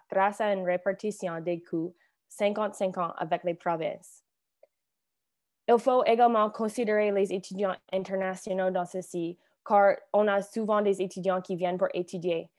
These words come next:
et on ne veut pas exclure ces étudiants et leur contribution à notre société. Il faut trouver des façons de les aider avec un système accéléré, euh, pour les étudiants internationaux.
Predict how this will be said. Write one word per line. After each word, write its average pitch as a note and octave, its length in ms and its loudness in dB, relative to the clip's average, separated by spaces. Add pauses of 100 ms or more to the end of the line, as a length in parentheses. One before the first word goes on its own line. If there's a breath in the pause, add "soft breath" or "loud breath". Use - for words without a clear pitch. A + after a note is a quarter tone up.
(260)
et G3+ 160 6
on E3 60 4
ne A3 80 2
veut A3+ 100 4
pas A3 300 4
exclure G3 400 0
ces F#3 240 0
étudiants F3+ 520 0
et F#3 120 4
leur F#3 160 4
contribution F#3 680 -4
à E3 100 -6
notre E3 200 -8
société. D#3+ 580 -6 (760)
Il B3 100 0
faut B3 180 2
trouver A#3 380 0
des A#3 200 4
façons F#3+ 460 0
de F#3+ 140 4
les F#3 280 4
aider F3 460 0 (280 soft breath)
avec F#3 320 2
un G3 100 0
système G#3 480 -2
accéléré, F#3 680 0 (460)
euh, F3+ 160 2
pour F#3 140 2
les F#3 200 4
étudiants F3+ 440 -2
internationaux. E3+ 800 -8